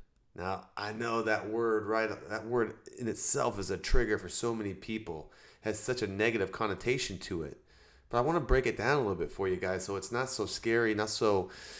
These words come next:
negative, not so frustrating, not so overwhelming, none of those negative feelings that normally come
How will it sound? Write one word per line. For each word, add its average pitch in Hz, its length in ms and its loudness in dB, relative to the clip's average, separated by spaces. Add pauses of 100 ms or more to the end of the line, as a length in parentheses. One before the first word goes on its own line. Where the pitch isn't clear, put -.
(140)
negative, 110 560 6
not 117 160 4
so 104 160 2
frustrating, 113 720 8
not 107 120 6
so 104 160 8
overwhelming, 104 760 4
none 143 180 0
of 147 80 0
those 117 160 2
negative 113 340 0
feelings 117 380 0
that 92 100 -2
normally 95 320 0
come 101 460 0